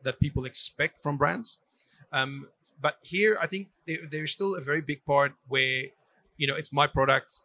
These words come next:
I wanna sell it. It, it, it's less of this, "I, I, I'll send it back." Where in, in, in Europe, you know, even if the product is still working, you'd probably send it back because it's more of a hassle to sell it than it is the benefit to, to you at the end of the day.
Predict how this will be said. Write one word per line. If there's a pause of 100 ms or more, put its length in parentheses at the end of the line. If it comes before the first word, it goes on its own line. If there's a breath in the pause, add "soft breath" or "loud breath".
I
wanna
sell
it.
It,
it,
it's
less
of
this, (480)
"I,
I,
I'll
send
it
back." (300 soft breath)
Where
in,
in,
in
Europe,
you
know,
even
if
the
product
is
still
working,
you'd
probably
send
it
back
because
it's
more
of
a
hassle
to
sell
it (360)
than
it
is (180)
the
benefit (120)
to,
to
you
at
the
end
of
the
day.